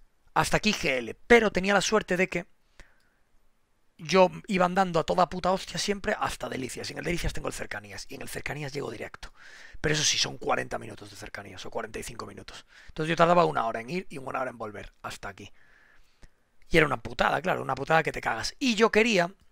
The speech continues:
con el tema del stream, como ganaba un sobresueldo y tal, y como pensaba que me iba a tener que mantener currando en el Madrid, porque a la larga el stream me iba a seguir dando dinero, pero me veía capacitado para estar varios años currando a la par que curraba, o sea, currando doce o catorce horas al día, como he hecho luego con el directo, si soy un tío muy obsesivo, ya lo sabéis.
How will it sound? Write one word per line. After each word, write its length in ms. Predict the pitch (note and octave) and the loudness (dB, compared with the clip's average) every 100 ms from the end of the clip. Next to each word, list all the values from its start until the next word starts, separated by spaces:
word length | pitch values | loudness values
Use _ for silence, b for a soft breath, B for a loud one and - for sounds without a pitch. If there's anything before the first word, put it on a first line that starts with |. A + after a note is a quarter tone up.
| _ - | _ -8
con 160 | C#3+ C#3+ | -2 0
el 100 | C#3 | 2
tema 180 | F3+ F3+ | 4 6
del 160 | E3+ | 4
stream, 320 | C#3+ A3+ G#3+ E3+ | 0 0 0 0
como 220 | D3+ C#3 | -2 0
ganaba 260 | D3 F3 | 2 2
un 60 | F3+ | 0
sobresueldo 680 | - E3 D#3 G#3+ F#3 D#3+ D#3+ | 0 0 2 4 2 2 0
y 60 | |
tal, 280 | F#3+ F3 E3 b b b b b | 4 4 2 b b b b b
y 80 | E3 | -2
como 180 | E3+ D#3 | 0 2
pensaba 380 | C#3+ C#3 F#3+ C#3 | 2 6 6 6
que 100 | C3 | 0
me 100 | D3 | 2
iba 100 | D#3+ | 2
a 40 | |
tener 200 | E3 D#3 | 2 0
que 80 | D#3 | 0
mantener 360 | D3+ D3 D3+ C#3+ | 0 0 -2 -2
currando 340 | D3+ D#3 D3 | -2 -2 -2
en 60 | D3 | 0
el 60 | |
Madrid, 320 | C#3+ D#3+ C#3+ B B B B | 2 2 0 B B B B
porque 400 | - - - - - - - | -8 -4 -4 -4 -10 -14 6
a 80 | D#3 | 8
la 80 | D#3 | 10
larga 240 | G3+ A3 | 8 6
el 240 | G#3+ F#3+ E3+ | 4 2 -2
stream 240 | - G3 | -2 -2
me 60 | F3+ | -2
iba 120 | D#3+ | -2
a 60 | - | -2
seguir 260 | D3 C#3 | -4 -4
dando 220 | C3+ C3+ | -4 -4
dinero, 300 | C3 D#3+ - | -2 -2 -2
pero 180 | - B2+ | -2 -4
me 180 | C3+ C3+ | -4 -4
veía 280 | C3+ E3 D#3 | 0 2 2
capacitado 480 | D3+ C#3 C#3+ C#3 C3 | 2 0 -2 -2 -2
para 120 | C3 | -2
estar 200 | - C#3 | -2 0
varios 260 | C3+ C3 | 0 0
años 220 | C#3+ A#2+ - | -4 -6 -8
currando 400 | B2 C#3+ C3+ B2+ | -2 0 2 2
a 20 | |
la 100 | B2+ | 2
par 160 | C3+ | 2
que 140 | C3+ - | 0 -6
curraba, 460 | C3 D3 D3 D3 B B B | 0 6 6 4 B B B
o 40 | |
sea, 120 | B2 | -8
currando 320 | A#2 A#2+ C3+ C3 | -4 -4 -2 0
doce 220 | C3 C3 | 0 -2
o 20 | |
catorce 300 | C#3 C3 - | -4 -4 -4
horas 180 | C#3+ C#3 | -4 -4
al 80 | D3+ | -4
día, 160 | D#3+ | -4
como 200 | D#3 F#3+ | 0 2
he 60 | - | 2
hecho 180 | - B2+ | 2 -4
luego 220 | B2+ A#2+ | -4 -6
con 140 | A#2+ | -8
el 80 | A#2 | -4
directo, 320 | B2+ B2+ A#2+ | -2 -2 -4
si 100 | B2+ | -6
soy 100 | B2+ | -4
un 80 | - | -4
tío 140 | C3+ | -6
muy 120 | A#2+ A#2 | -6 -8
obsesivo, 420 | A2+ A2+ - A2+ | -6 -8 -8 -10
ya 100 | A2 | -12
lo 80 | G#2+ | -12
sabéis. 260 | G#2+ - | -14 -18